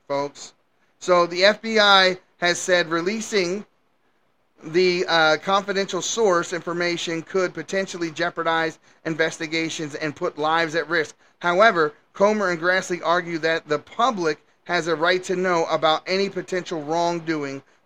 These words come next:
by the president. Of course we do.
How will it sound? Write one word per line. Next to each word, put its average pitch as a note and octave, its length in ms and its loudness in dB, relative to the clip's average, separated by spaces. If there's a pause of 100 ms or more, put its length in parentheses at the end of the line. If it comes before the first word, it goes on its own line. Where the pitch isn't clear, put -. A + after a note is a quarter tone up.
by D3 380 0 (100)
the D3 180 4 (100)
president. C#3 680 -4 (480)
Of F3+ 420 6
course B3 460 6
we F#3 180 2
do. D#3 380 -2